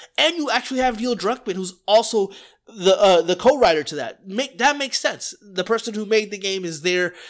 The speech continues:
This is so far removed from everything where you have, sure,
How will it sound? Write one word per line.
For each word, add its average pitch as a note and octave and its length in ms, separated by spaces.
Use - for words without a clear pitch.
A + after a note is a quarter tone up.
This C4+ 240
is D4 120
so C4 180
far A3+ 300
removed G3+ 360
from F#3+ 140
everything G3+ 480
where E3+ 120
you F3 160
have, G3 380
sure, E3 360